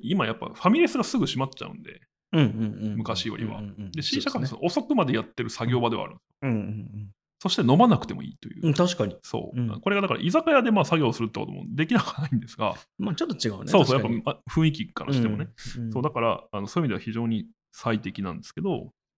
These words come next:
Speaker 2: そのシーシャカフェを <laughs> ワークスペースで使ったのは結構前からなんですか？
Speaker 1: いや、でも、まあ、ここ一年ぐらいですかね。
Speaker 2: それはどっちが鶏卵なんですか？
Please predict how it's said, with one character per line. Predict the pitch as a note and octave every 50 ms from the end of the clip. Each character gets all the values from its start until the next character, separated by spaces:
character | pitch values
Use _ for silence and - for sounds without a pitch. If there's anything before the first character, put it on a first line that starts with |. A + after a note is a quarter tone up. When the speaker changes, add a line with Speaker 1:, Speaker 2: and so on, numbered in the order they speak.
| _ _ _
Speaker 2:
そ | - C4+
の | C4 A#3+
シ | - - G4 A4
ー | G4+
シ | - - A3+
ャ | F3+ E3 - -
カ | - - B3+ C4
フ | B3+ F#3
ェ | C#3+ C3
を | C3 C3 B2 A2 G2+ - - - _ - - - -
<laughs> | - D#4 - - _ _ -
ワ | F#3+ G#3 A#3
ー | A#3
ク | A#3 -
ス | - -
ペ | C#4+ C#4+
ー | A#3
ス | - F3+ C3
で | A#2
使 | - - C3+
っ | -
た | - B2
の | A2+
は | G#2+ A2
結 | - F#3 F3+ -
構 | - A2
前 | B2 B2+ A#2+
か | A2 A2
ら | G#2+ G2
な | -
ん | -
で | -
す | -
か？ | _ _ _ _ _ _ _ _ _ _ -
Speaker 1:
い | G#3+ C4+
や、 | D4+ E4 D#4
で | D4+
も、 | A#3+ F3+ C#3+
ま | C#3 C#3+
あ、 | -
こ | - - -
こ | - F#3+
一 | D#3+ D3 - F3+
年 | F3+ F3+ F3
ぐ | D#3
ら | A2
い | -
で | -
す | - -
か | - -
ね。 | - - - _ _ _ _ _ _ _ _ _ _ _ _ _ _ _ _ _ _ _ _
Speaker 2:
そ | - - C#4
れ | E4+ D#4+
は | D4+ C4 B3+ A#3+
ど | A#3+ G#3 A#3 C4
っ | C4
ち | - D#3+
が | C3
鶏 | G#2+ A2 A2 G#2 G#2 A2 G#2+ G2+
卵 | A2+ A2 G#2+ G#2
な | -
ん | D#2+
で | -
す | -
か？ | - -